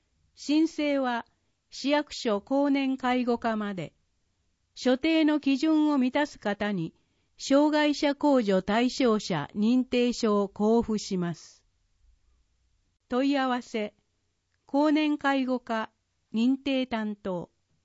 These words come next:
電話、九四七、三八二一、直通。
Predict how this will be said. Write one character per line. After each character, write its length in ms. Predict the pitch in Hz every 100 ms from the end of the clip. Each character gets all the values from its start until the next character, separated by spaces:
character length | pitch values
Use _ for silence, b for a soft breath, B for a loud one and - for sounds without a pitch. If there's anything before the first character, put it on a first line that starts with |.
| _ _ _ _
電 340 | 202 247 294 285
話、 220 | 269 254 _ _ _ _ _ _
九 340 | - 302 320
四 340 | 302 294 247 202
七、 380 | 214 214 156 - _ _ _ _ _ _
三 380 | - 269 311 302
八 340 | 294 294 220
二 340 | 190 196 196 196
一、 400 | - 185 180 _ _ _ _ _ _ -
直 300 | 208 262 247
通。 460 | - 233 208 -